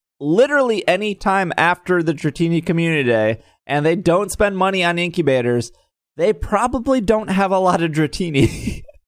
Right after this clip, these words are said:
And I can't remember the last time I found Dratini in the wild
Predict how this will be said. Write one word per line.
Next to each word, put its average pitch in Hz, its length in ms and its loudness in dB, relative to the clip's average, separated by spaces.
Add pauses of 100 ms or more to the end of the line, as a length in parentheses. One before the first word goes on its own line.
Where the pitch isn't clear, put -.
(840)
And 175 380 0
I 175 140 0
can't 208 260 -2
remember 202 400 0
the 185 100 2
last 160 260 0
time 170 140 0
I 165 80 2
found 160 320 0
Dratini 165 360 0
in 160 80 0
the 143 60 4
wild 123 560 2